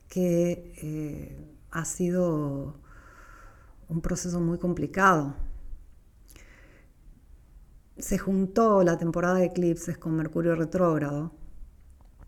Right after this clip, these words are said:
y eso hizo que, eh, se confundieran mucho los tiempos.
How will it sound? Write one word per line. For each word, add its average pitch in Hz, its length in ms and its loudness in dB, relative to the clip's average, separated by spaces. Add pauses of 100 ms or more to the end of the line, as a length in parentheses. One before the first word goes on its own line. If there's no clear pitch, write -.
(180)
y 180 160 2
eso 185 280 2
hizo 185 360 2
que, 151 880 4
eh, 135 260 -4 (240)
se - 220 -4
confundieran 180 680 2
mucho 180 460 0
los 147 180 -6
tiempos. 143 720 -8